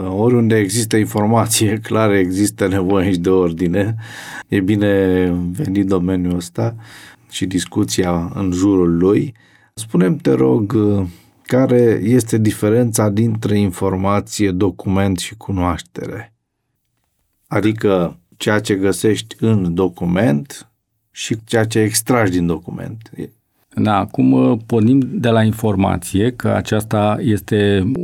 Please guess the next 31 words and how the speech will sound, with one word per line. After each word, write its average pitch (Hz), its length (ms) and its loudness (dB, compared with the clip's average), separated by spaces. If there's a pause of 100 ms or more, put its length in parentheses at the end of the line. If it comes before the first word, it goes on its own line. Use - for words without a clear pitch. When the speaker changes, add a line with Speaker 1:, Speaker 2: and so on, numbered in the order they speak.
(120)
Speaker 2:
o 117 120 2
ordine 98 400 2
cumva 101 360 0
logică. 98 800 0 (320)
Ea 127 180 2
se 120 140 -2
referă 120 360 0
la 117 320 2
datele 113 560 2
neprelucrate 104 1080 0 (120)
cu 123 100 -2
care 113 240 2
intri 123 220 2
în 117 60 2
contact, 107 640 0
o 104 180 -2
știre, 113 340 0
o 98 160 2
veste 113 540 0 (640)
care 110 320 0 (260)
pune 139 220 2
pe 113 140 -2
cineva 107 380 0
la 113 140 2
curent 113 320 0
cu 113 100 -4
o 110 40 2
situație, 107 640 -2
cu 95 160 -8
o 101 60 -2
stare, 107 560 0